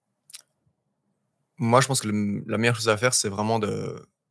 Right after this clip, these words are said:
d'augmenter ses revenus. La personne qui se dit, euh,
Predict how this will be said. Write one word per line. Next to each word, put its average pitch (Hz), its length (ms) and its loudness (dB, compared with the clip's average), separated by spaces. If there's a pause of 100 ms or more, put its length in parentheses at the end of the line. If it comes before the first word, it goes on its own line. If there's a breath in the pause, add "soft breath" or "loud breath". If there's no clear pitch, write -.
(400)
d'augmenter 110 420 -2
ses 104 120 -4
revenus. 101 360 -6 (380 soft breath)
La - 80 -2
personne 131 260 -2
qui 120 160 -4
se 110 120 -6
dit, 123 220 2
euh, 101 340 2